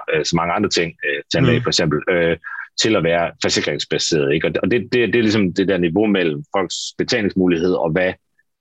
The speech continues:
Speaker 1: hvor meget, hvor, hvor dyrt er selve behandlingen, når man begynder at få hospitaler og mere avanceret behandling.
Speaker 2: Ja, der
Speaker 1: Og så
Speaker 2: er en
Speaker 1: er
Speaker 2: grund
Speaker 1: det
Speaker 2: til, at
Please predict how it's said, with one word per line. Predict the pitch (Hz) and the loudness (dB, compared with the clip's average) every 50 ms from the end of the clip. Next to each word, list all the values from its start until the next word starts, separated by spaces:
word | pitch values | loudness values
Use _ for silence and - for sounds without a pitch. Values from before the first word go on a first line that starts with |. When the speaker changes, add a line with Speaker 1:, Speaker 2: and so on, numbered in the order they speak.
| _ - - - - | _ -18 -16 -12 -6
Speaker 1:
hvor | - 87 90 87 | -2 -2 0 2
meget, | 87 92 101 107 107 107 - - | 2 2 2 2 2 0 0 -2
hvor, | 87 90 87 | -2 -4 -4
hvor | 78 82 76 | -2 -4 -4
dyrt | - 135 127 110 87 73 - | 0 2 2 2 2 0 0
er | 80 90 98 - | -2 -2 -2 -4
selve | - - - 92 95 92 82 | -4 -2 0 0 2 2 0
behandlingen, | - - 101 104 90 73 71 73 78 80 | 0 -2 -2 -2 -2 0 -2 0 0 0
når | 80 78 | 0 0
man | 78 76 78 80 | 0 -2 -2 -2
begynder | - 98 90 80 73 | -2 -2 0 0 0
at | 71 - - | -2 -2 -2
få | 76 71 | -4 -2
hospitaler | - 76 - - - - 101 92 85 76 76 | -2 -4 -4 -4 -4 -2 0 0 2 2 0
og | 71 64 76 | 0 0 0
mere | 82 82 80 | 0 0 0
avanceret | 78 80 - - 92 82 | 0 -2 0 0 0 0
behandling. | - - 78 76 62 - _ _ _ _ _ _ _ - 135 | -2 -2 -2 -4 -4 -6 _ _ _ _ _ _ _ -4 -2
Speaker 2:
Ja, | |
der | 127 107 95 98 | -2 0 0 0
Speaker 1:
Og | 95 | 0
så | - - | 2 2
Speaker 2:
er | 123 | 2
en | |
Speaker 1:
er | |
Speaker 2:
grund | - 107 95 | 2 2 2
Speaker 1:
det | |
Speaker 2:
til, | |
at | 147 | 0